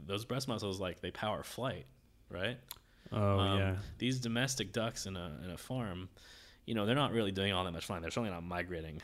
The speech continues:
Speaker 1: <laughs> thousands
Speaker 2: Right.
Speaker 1: of miles. Um, so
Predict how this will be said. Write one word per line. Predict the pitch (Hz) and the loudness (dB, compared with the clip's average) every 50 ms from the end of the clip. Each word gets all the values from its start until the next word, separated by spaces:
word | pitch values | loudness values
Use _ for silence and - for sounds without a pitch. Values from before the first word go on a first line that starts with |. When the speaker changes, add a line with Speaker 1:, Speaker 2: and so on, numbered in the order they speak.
| - | -12
Speaker 1:
<laughs> | - - - | -12 -8 -2
thousands | - 98 92 107 101 92 90 | 0 2 4 4 4 2 0
Speaker 2:
Right. | 92 85 | -2 -2
Speaker 1:
of | 90 | -4
miles. | 90 87 85 87 87 85 - - - - - - - - - - - | -4 -4 -4 -6 -8 -10 -12 -14 -16 -20 -20 -20 -20 -20 -16 -8 -2
Um, | 98 92 92 90 90 85 87 - - - - - - - - - | -2 0 0 0 -2 -6 -8 -10 -14 -18 -20 -20 -20 -20 -12 -6
so | - - - 98 92 90 87 82 82 92 | -2 0 2 2 2 2 0 0 -2 -6